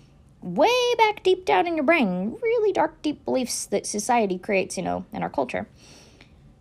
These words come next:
Are there some outdated expectations that you're placing on yourself? See if this is a driving force behind trying to do all of it.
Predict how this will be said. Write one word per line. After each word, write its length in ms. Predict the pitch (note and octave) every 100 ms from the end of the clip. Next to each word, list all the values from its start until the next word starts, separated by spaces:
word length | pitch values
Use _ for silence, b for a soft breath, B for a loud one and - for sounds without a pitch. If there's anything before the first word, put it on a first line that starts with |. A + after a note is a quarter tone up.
| - - -
Are 60 | C#4
there 100 | F#4
some 200 | G4+ C4
outdated 400 | D4 D4+ D#4 D4
expectations 640 | B3+ - A3 D#4+ F#4+ D#4
that 60 | A3+
you're 80 | G#3
placing 420 | - F#4+ - F4+
on 120 | G#3
yourself? 560 | - - - - - - - - _ - _ _ _ - - - - - - - - -
See 200 | - E4
if 100 | A#4
this 160 | G4+ G4+
is 120 | F#4
a 80 | C#4+
driving 380 | C4 E4+ F4+
force 340 | E4+ C#4 C5 -
behind 420 | A#3+ A#3 G#3 G3+
trying 240 | - A#3+
to 60 | A#3
do 200 | G3 G4+
all 200 | B4+ F#3+
of 100 | -
it. 120 | -